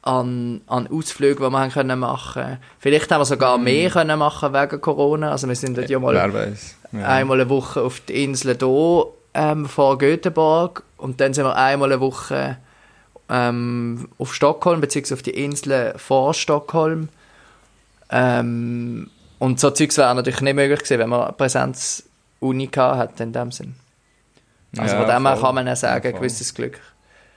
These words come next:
Speaker 1: Was man gemerkt hat, ist so, dass einfach, ich habe die letzten paar Monate halt nur noch meine engeren Kollegen gesehen.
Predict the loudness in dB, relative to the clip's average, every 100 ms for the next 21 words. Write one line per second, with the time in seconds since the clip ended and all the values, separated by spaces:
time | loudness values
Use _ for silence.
0 | -2 0 2 2 4 2 2 0 -2 -2
1 | -4 -4 -2 -2 -4 -12 -18 _ _ -10
2 | -2 2 4 4 2 -2 0 0 2 2
3 | 2 0 0 -2 0 0 2 2 2 0
4 | -2 -4 -2 -2 -2 -4 -2 -2 0 -2
5 | -6 -8 -8 -8